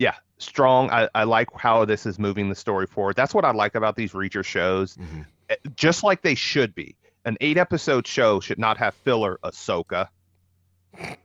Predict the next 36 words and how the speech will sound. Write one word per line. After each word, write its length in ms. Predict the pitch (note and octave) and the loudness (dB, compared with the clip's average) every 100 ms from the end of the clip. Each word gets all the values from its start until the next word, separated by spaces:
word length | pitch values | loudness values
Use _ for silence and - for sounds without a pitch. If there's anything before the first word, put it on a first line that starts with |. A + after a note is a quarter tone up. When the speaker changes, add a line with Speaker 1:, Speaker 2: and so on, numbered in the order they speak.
| _ _ _ _ - C#3 | _ _ _ _ -14 -4
Speaker 1:
Um, 320 | G#2+ G#2+ G2+ | 0 0 6
Speaker 2:
There's 280 | F3 F3+ C#3 | 8 8 4
no 280 | C3+ C#3 C3+ | 2 4 2
filler 380 | - G2 D#2+ A#1+ | -2 -4 -4 -10
in 180 | - | -16
this, 340 | E2 D#2+ - - _ _ _ | -16 -14 -14 -14 _ _ _
in 140 | G2+ | -10
this 120 | D#2+ - | -8 -10
season. 320 | - - - _ | -12 -20 -20 _
Speaker 1:
No. 180 | A2 F2 - | -8 -8 -10
Speaker 2:
None 320 | G#2+ G#2+ C2+ - G#2 | -4 -4 -6 -4 2
Speaker 1:
Everything, 400 | B2+ C#3+ C#3+ C3+ | 4 4 2 0
Speaker 2:
whatsoever. 80 | - | -2
Speaker 1:
like, 280 | A2+ - - _ - | -4 -4 -10 _ -10
like, 180 | A#2 G#2+ _ _ A2 | -6 -6 _ _ -14
instead 320 | G2+ - C3 | -10 -2 0
of 60 | |
saying 200 | - A2+ | 0 -2
details 460 | F2+ A#2 - F#2+ - | -2 -6 -2 -2 0
matter, 280 | F#2 E2+ F2 | -4 -4 -8
Speaker 2:
Yeah. 100 | C3 | -4
Speaker 1:
everything 380 | A2+ G2 - D#2+ | -2 -2 -4 -6
matters. 460 | D2 A1+ - - - | -8 -10 -12 -14 -6
Speaker 2:
Yep. 280 | D3 D3 - - | -2 -2 -4 0
Speaker 1:
So 120 | D3+ | 4
Speaker 2:
And 160 | D3+ - | 4 4
I'm, 200 | D3+ D3+ | 4 4
I'm 120 | C#3 | 4
gonna 120 | C#3 | 4
say 160 | B2+ C3+ | 4 2
the 120 | A2+ | 2
same 200 | - G2 | -2 -4
thing 160 | F#2 F2+ | -2 -6
about 160 | F2 | -6
Monarch 340 | D#2+ D#2+ D2 - | -6 -8 -8 -12
too. 200 | - | -14